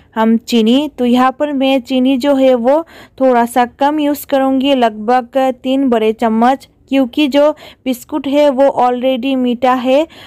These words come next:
और इसके ऊपर अगर और भी ज़्यादा मीठा डाल दूँगी तो आप बिस्कुट को खा नहीं पाओगे बाद में।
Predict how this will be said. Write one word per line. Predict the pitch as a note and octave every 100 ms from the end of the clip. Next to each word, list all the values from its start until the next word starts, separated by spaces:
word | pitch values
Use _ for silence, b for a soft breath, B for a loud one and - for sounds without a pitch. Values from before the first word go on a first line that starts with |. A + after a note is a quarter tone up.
| B
और | - A#3 B3 -
इसके | A#3+ - C#4+
ऊपर | C#4 B3+
अगर | C4 B3+ C4+
और | - C4
भी | C4+ C4+
ज़्यादा | B3+ B3+
मीठा | B3 B3 C4
डाल | A#3+ A3 A3+
दूँगी | B3 A#3+ A#3+
तो | B3+ B3+ B3 - -
आप | A3+ A3+ A#3+ A3+ _ -
बिस्कुट | A3+ - B3
को | - D4 D4+
खा | - G#3
नहीं | A3+ C4
पाओगे | B3+ A#3 A3 A#3+
बाद | G#3+ G#3 G#3
में। | A3+ D4